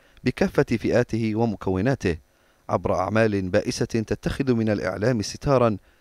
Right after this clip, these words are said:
لشق الصف وضرب النسيج الوطني، موضحين أن السجل الأسود لهذه القناة في تخريب الأوطان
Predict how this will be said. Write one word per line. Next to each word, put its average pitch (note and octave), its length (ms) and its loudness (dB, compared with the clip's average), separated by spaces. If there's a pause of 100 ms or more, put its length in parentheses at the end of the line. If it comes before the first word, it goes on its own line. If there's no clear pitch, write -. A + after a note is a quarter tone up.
(160)
لشق - 280 -2
الصف - 460 0 (340)
وضرب A#2+ 360 2
النسيج A2 420 -2
الوطني، F#2+ 560 -2 (600)
موضحين G2+ 580 -2 (420)
أن D#2 120 -6
السجل A#2 380 -2
الأسود G#2 480 2
لهذه A2+ 340 0
القناة G#2+ 400 0
في A#2 140 -4
تخريب A#2+ 400 -6
الأوطان G#2+ 520 0